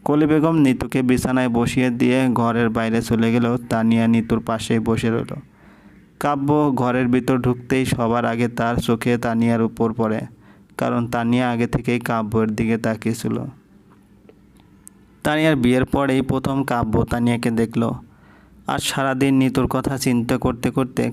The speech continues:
কাব্যের মাথায় একেবারের জন্য তানিয়ার কথা আসেনি। হঠাৎ করে আবার তানিয়ার মুখোমুখি পড়তেই বুকের বাঁ পাশের চিনচিনে ব্যথাটা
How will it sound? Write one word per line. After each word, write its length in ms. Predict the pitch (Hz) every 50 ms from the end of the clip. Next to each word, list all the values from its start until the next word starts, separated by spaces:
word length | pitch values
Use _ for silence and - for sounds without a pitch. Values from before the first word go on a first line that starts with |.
| 120
কাব্যের 420 | - 120 117 113 110 110 117 113 113
মাথায় 360 | 117 117 117 117 123 123 123
একেবারের 560 | - - 123 117 - 123 117 120 117 117 113
জন্য 440 | 107 - 123 120 117 120 123 120 120 - - - - - - - - - - -
তানিয়ার 360 | 131 127 123 120 123 123 120
কথা 300 | 120 120 113 - 127 117
আসেনি। 400 | 117 117 - 117 113 113 131 127 - - - - -
হঠাৎ 440 | - - 123 117 120 127 127 - -
করে 260 | - 123 120 123 123
আবার 340 | - 127 120 117 117 120 151 - - - - - - - - _ _ -
তানিয়ার 380 | 123 127 123 123 127 127 127
মুখোমুখি 480 | 123 123 123 123 135 131 127 127 - 131
পড়তেই 500 | 123 - 139 131 135 135 127 120 131 135 - - - - 123
বুকের 380 | 110 110 113 - - 120 117
বাঁ 260 | 110 110 120 117 117 113
পাশের 380 | - 117 117 - - 117 113
চিনচিনে 500 | 113 - 120 117 117 113 120 120 117 117
ব্যথাটা 500 | 113 117 117 113 123 117 117 113 113 127